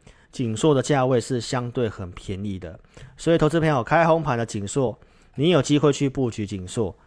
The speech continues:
那当天的景硕是拉上涨停板的，也回补了一月二十七号的缺口。我跟大家讲，它是一个回升的走势，回升的走势代表说它是会呈现创高的。那我也跟大家分享，这是我们G O普通会员的一个持股。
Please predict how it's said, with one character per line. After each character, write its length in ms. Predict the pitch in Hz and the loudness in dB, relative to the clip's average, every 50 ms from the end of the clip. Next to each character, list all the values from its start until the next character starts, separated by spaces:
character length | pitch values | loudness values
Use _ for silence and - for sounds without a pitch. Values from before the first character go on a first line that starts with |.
| _ - - | _ -8 -4
那 140 | 147 143 139 | -4 0 2
当 180 | 170 185 196 | 2 2 4
天 140 | 190 196 208 | 4 4 4
的 80 | 196 165 | 2 2
景 180 | - 131 117 | 0 -2 -4
硕 220 | 113 - 156 143 131 | 0 2 2 2 2
是 200 | - 151 143 131 | 2 0 0 0
拉 180 | 135 131 143 | 2 0 0
上 200 | - 139 127 117 107 | 0 -2 -6 -6 -8
涨 160 | - 95 90 | -10 -12 -12
停 200 | 92 92 92 101 | -12 -12 -12 -10
板 160 | 113 104 90 80 | -10 -10 -10 -12
的， 80 | - 85 85 - _ _ _ - - - | -14 -18 -20 -20 _ _ _ -20 -10 -4
也 180 | 117 123 123 | -2 0 0
回 220 | 120 - 139 175 175 | 2 2 2 2 2
补 180 | 175 143 127 | 2 2 2
了 160 | 123 120 123 - | 2 2 0 0
一 120 | 139 151 | 0 0
月 180 | 160 160 160 160 | 2 2 2 2
二 80 | 160 | 2
十 100 | - 135 | 0 -2
七 180 | 117 - 139 143 | -4 -2 -2 -2
号 140 | 147 151 143 | 0 0 0
的 80 | 127 | 0
缺 260 | 113 - - 147 156 | 0 0 2 2 2
口。 300 | 156 - 147 107 85 - - - _ _ _ _ | 2 2 2 0 0 -2 -10 -20 _ _ _ _
我 100 | - 113 | -12 -4
跟 180 | 113 - 160 170 160 | 0 2 2 4 6
大 100 | 156 151 | 6 6
家 80 | 156 | 6
讲， 220 | - - 120 101 98 | 6 2 -2 -2 -2
它 160 | - 135 135 | -2 -4 -2
是 160 | - - 135 | -2 -2 -2
一 20 | 127 | 0
个 140 | 123 113 | 0 -2
回 260 | - - 110 107 107 104 | -4 -2 -2 -2 -2 -2
升 160 | - 127 123 | -2 -4 -4
的 80 | 120 | -4
走 180 | 107 - 92 87 87 | -6 -8 -10 -12 -12
势， 280 | - - 113 98 87 - - - - - - - _ | -10 -8 -8 -8 -8 -10 -18 -20 -20 -20 -20 -20 _
回 300 | _ _ - 151 165 175 | _ _ 6 6 6 6
升 120 | - 214 | 6 4
的 60 | 214 208 | 4 4
走 160 | - 143 131 | 4 2 2
势 160 | - 165 160 | 2 0 0
代 100 | 170 165 | 0 2
表 120 | 156 113 | 2 0
说 240 | 107 - 135 135 139 | 0 0 0 -2 -2
它 180 | - 147 143 143 | -2 -4 -4 -4
是 100 | - 147 | -2 0
会 140 | 139 139 127 | 0 0 0
呈 220 | - - 107 101 | 0 -2 -4 -4
现 160 | - 131 117 | -4 -4 -4
创 260 | - - 135 110 95 | -2 -2 -2 -2 -2
高 180 | 95 107 92 95 | -4 -6 -6 -4
的。 160 | 92 95 85 - - - - - - - | -6 -8 -10 -12 -14 -20 -20 -20 -18 -8
那 160 | - 156 147 151 | -4 -2 2 4
我 100 | 170 165 | 6 6
也 80 | 147 | 6
跟 160 | 143 143 139 | 4 4 2
大 80 | 139 147 | 0 0
家 100 | 143 143 | 0 0
分 220 | 131 - 139 139 | 0 0 -2 -2
享， 220 | 131 - 123 98 98 | -2 -2 -4 -4 -4
这 100 | - 131 | -4 -4
是 160 | 127 - 151 | -2 0 0
我 60 | 120 | 0
们 160 | 104 101 101 | 0 -2 -4
G 260 | 98 - 123 123 123 123 | -6 -4 -4 -2 0 0
O 220 | 123 120 123 127 - | 0 0 -2 -4 -6
普 140 | - 104 104 | -8 -8 -6
通 160 | 113 120 123 | -4 -4 -2
会 120 | 131 123 | 0 0
员 60 | 110 | 0
的 120 | 101 98 101 | 0 -2 -4
一 20 | |
个 100 | 104 104 | -4 -6
持 240 | 98 - - 104 101 | -6 -6 -8 -8 -8
股。 220 | 101 - 101 85 | -8 -8 -10 -10